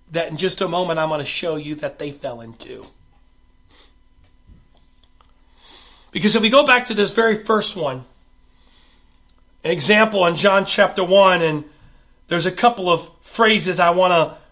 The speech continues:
bring to your attention today in the first part of this, John chapter one, and I wanna bring to you a couple of, uh, of, of examples here.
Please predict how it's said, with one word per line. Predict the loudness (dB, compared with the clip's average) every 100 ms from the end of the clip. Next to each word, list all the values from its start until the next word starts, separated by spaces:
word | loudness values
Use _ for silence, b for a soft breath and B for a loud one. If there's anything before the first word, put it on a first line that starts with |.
| _
bring | -2 0 -2
to | -6
your | -4 -4
attention | -2 -4 -2 -4 -4
today | -6 -8 0 0 2 -2 -8 b b
in | -8 -8 -6
the | -8
first | -6 -2 -2 -2 -10 _ _ _ _ _
part | 0 2 2
of | 0 -6
this, | -6 -6
John | -4 0 0
chapter | -2 -6 -4 -6
one, | -2 0 0 -2 B B B B
and | -6
I | 0
wanna | 2 2
bring | 0 -4 -6
to | -4
you | -4
a | 0
couple | 0 0 0
of, | -2 -2 b b b _
uh, | -2 0 -2 -4 -10 -10
of, | 2 2 2 -10 _ _ -2
of | 0 0 -4 -18 _
examples | -14 -4 -2 -2 -2 -6
here. | -6 -6 -8